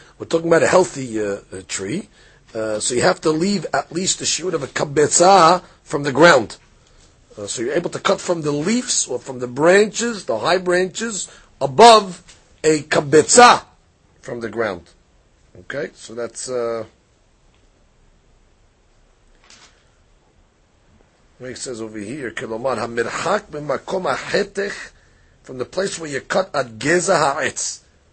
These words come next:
to the trunk of the tree, "tzarich liot shaveh lepot le'orech shel betzah." Okay, so he holds a shta-, it's, it's a betzah.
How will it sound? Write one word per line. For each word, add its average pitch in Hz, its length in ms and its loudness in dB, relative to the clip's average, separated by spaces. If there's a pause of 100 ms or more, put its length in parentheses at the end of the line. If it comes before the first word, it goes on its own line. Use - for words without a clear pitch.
(140)
to - 100 -14
the 120 420 -4 (240)
trunk - 480 2 (460)
of 127 100 -8
the 127 100 -6
tree, 139 400 -10 (280)
"tzarich 190 420 -2
liot 180 300 -2
shaveh 143 400 -2
lepot 185 380 -4
le'orech 180 420 -2
shel 160 180 -4
betzah." 127 480 -2 (840)
Okay, 120 220 -14
so 123 140 -10
he 143 60 -6
holds 139 180 -6
a 120 40 -8
shta-, 123 360 -6
it's, 117 160 -8
it's 110 100 -12
a 117 60 -6
betzah. 110 400 -6